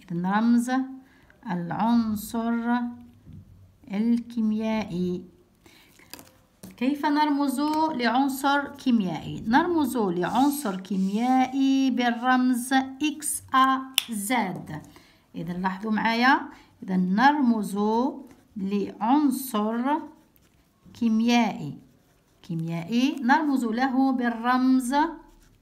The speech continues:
بالرمز إكس آ زد. إذن هنا نكتبها كبيرة، إكس،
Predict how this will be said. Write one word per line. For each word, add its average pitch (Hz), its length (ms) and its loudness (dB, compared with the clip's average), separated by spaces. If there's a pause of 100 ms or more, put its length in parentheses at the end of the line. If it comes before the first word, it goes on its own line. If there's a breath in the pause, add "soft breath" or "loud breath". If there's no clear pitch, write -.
(1400)
بالرمز 214 640 2 (760 loud breath)
إكس - 480 0 (200)
آ 269 260 2 (200)
زد. 208 520 0 (100)
إذن 233 480 -4 (180)
هنا 208 120 -6
نكتبها 185 600 -6
كبيرة، 185 540 -2 (680 loud breath)
إكس، 240 520 -2